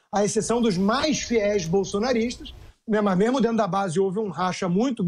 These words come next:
importante, influenciadores importantes a-, abandonaram o barco,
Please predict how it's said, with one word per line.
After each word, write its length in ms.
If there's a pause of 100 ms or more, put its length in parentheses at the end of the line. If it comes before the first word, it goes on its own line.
(100)
importante, 640 (360)
influenciadores 840
importantes 680
a-, 160
abandonaram 580
o 20
barco, 400